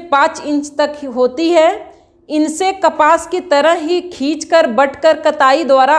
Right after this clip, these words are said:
अविरल लंबाई के धागे बनाए जाते हैं। कता हुआ धागा अत्यंत मजबूत होता है।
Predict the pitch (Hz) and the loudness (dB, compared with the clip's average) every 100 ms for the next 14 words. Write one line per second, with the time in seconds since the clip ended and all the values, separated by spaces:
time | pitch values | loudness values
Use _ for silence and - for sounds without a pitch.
0 | - 254 233 294 339 294 247 247 254 277 | 0 -2 -2 0 0 0 0 0 0 0
1 | 302 254 233 226 285 233 233 233 247 294 | -2 0 0 0 -4 -2 -2 0 0 2
2 | 294 285 294 311 370 392 - _ _ _ | 0 0 -2 -2 -8 -10 -20 _ _ _
3 | 311 302 370 359 359 339 302 285 277 349 | 0 2 2 4 2 0 0 0 4 2
4 | 277 285 302 311 311 302 262 202 214 247 | 2 -2 -2 -2 -2 -6 -4 -6 -8 -8
5 | 311 - 294 302 294 311 | -8 -8 -4 0 0 0